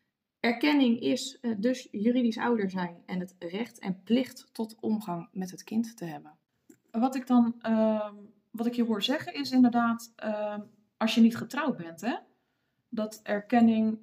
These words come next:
Speaker 2: of, en gezag, moet ik zeggen, dan, eh, een, een rol kunnen spelen of een belangrijke rol spelen. Maar kan je dan wat meer zeggen over hoe belangrijk een burgerlijke staat dan eigenlijk is als het hierover gaat?
Speaker 1: Dat kan ik. Eh, het is zo dat als jij getrouwd bent en jouw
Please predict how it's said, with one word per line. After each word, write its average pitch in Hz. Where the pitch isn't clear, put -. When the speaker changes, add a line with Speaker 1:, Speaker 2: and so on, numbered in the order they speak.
Speaker 2:
of, -
en 202
gezag, -
moet 208
ik 196
zeggen, 202
dan, 196
eh, 185
een, 180
een 180
rol 220
kunnen 247
spelen 247
of -
een -
belangrijke 175
rol 190
spelen. 226
Maar 220
kan 294
je 277
dan 277
wat 262
meer 262
zeggen 254
over 240
hoe 233
belangrijk 220
een 196
burgerlijke 214
staat 285
dan 160
eigenlijk 175
is 165
als 175
het 165
hierover 170
gaat? -
Speaker 1:
Dat 226
kan 147
ik. -
Eh, 196
het -
is 269
zo 208
dat 196
als 196
jij 170
getrouwd 220
bent -
en 180
jouw 165